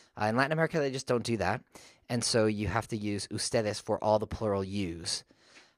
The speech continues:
Uh, I think it's totally worth your time to learn the vosotros form. Um, you might think, "Well, you know, we live in the United States and we're closer to Mexico, and so I don't need to,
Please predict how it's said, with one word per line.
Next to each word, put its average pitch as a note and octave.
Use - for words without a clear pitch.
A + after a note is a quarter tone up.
Uh, G2+
I D3
think E3+
it's -
totally C#3
worth A#2
your B2
time A2+
to A2
learn G#2
the B2+
vosotros A#2
form. E3+
Um, G2
you B2
might A2+
think, G#2
"Well, D3
you A#2
know, A#2
we A#2
live A2+
in G#2+
the G#2+
United G2
States D3+
and A#2+
we're G#2
closer G#2+
to A2
Mexico, B2
and G#2+
so -
I G#2+
don't G#2+
need G2+
to, F#2